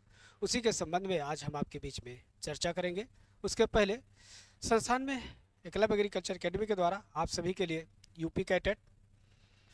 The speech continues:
सीयूटी, आईसीआर, जेआरएफ़ या अन्य राज्यों के एमएससी एजी के प्रवेश परीक्षाओं के लिए जो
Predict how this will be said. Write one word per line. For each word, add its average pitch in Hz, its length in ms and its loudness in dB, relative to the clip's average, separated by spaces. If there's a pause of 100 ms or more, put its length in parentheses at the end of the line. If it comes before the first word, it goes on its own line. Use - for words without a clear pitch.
(340)
सीयूटी, 220 460 2 (340)
आईसीआर, 170 480 2
जेआरएफ़ 180 460 0 (1300)
या 190 160 6
अन्य 220 420 2 (440)
राज्यों 185 300 4
के 208 160 2 (1800)
एमएससी 220 340 4
एजी 240 180 0
के 233 100 2
प्रवेश 214 240 2
परीक्षाओं 185 400 2
के 208 140 0
लिए 190 220 2
जो 160 160 -2